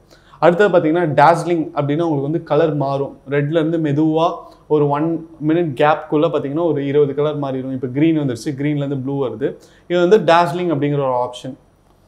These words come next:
இப்ப பார்த்தீங்கன்னா, திரும்ப red வருது, அதுக்கப்புறம் பார்த்தீங்கன்னா, green வருது. இதே நீங்க வந்து gorgeous அப்படிங்கிற ஒரு ஆப்ஷன் இருக்கு. இதை select பண்ணீங்கன்னா, உங்களுக்கு வந்து இதுலயும் வந்து color சேஞ்ச் ஆகுது, but வேற மாதிரி சேஞ்ச் ஆகுது, வேற combinations வருது.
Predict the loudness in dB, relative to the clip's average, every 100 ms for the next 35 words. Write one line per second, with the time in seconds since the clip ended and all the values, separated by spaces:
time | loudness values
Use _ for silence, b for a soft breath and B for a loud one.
0 | _ -4 0 2 2 0 0 0 0 0
1 | 2 2 2 -2 -2 -4 b b b 0
2 | 2 2 2 0 0 -2 -2 -4 -10 -20
3 | _ _ _ _ _ -2 2 4 4 0
4 | -2 -6 -8 b b b b 0 2 0
5 | -2 4 6 6 6 2 0 -4 -4 0
6 | 2 2 0 -2 -2 -6 -6 -4 -2 -2
7 | -2 -4 -2 -2 -2 -4 -6 -10 -20 b
8 | b -6 0 2 2 0 -2 -2 0 0
9 | 0 0 4 4 4 0 0 2 2 0
10 | 2 0 2 2 2 2 0 -2 -4 -4
11 | -4 -4 -4 0 2 2 0 -2 -2 -4
12 | -6 -10 -10 -12 -12